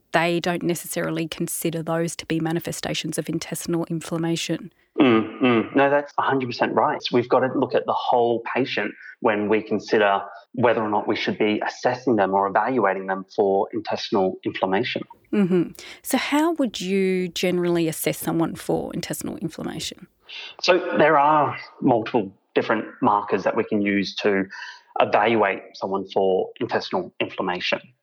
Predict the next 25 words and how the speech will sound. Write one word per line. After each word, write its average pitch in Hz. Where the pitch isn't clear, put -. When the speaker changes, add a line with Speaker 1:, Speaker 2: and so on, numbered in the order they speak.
Speaker 2:
Now, 107
from 123
my 113
clinical 127
experience 113
and 95
from 104
what 104
I've 98
been 98
reading 120
in 107
the 98
literature, 107
there's 117
four 143
main, 104
let's -
say, 98
functional 107
markers. -
Speaker 1:
Mm. 196
Speaker 2:
And 107
these 127
are 98